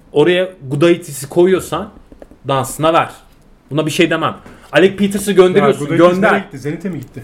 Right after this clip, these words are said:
Speaker 1: Evet, yani
Speaker 2: Çıldıracağım
Speaker 1: Gudaitis'i,
Speaker 2: şimdi.
Speaker 1: ş-, e, Gudaitis oraya gitti. Peters'ı göndermek mesele değil. Peters'ı gönder. Ama takımı rahatlatacak ve böyle nefes almasını o hani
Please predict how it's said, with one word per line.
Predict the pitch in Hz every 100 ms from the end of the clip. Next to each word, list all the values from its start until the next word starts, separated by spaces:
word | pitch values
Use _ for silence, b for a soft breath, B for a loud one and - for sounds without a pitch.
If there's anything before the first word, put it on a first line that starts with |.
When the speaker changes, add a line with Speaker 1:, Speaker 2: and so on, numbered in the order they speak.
| -
Speaker 1:
Evet, | 156 165 120 -
yani | 131 127 120 - - -
Speaker 2:
Çıldıracağım | - - 156
Speaker 1:
Gudaitis'i, | 190 233 139 -
Speaker 2:
şimdi. | 127 113 - -
Speaker 1:
ş-, | -
e, | 151 135 131
Gudaitis | 127 135 156 -
oraya | 147
gitti. | 110 - 107 - - - - -
Peters'ı | 190 233 202
göndermek | 185 180 185 202 208 196
mesele | 165 156 196 190
değil. | -
Peters'ı | 165 - 190 160
gönder. | 165 170 170 156 - - - - - - - - -
Ama | 180 311 151 - - _ - - - - - - - - - - - - - - - -
takımı | - 160 208 254 285 - 131
rahatlatacak | 160 190 202 196 196 226 233 -
ve | 208 208
böyle | 170 180 170
nefes | 156 226 214
almasını | 180 175 165 175 170
o | 156 147
hani | 147 143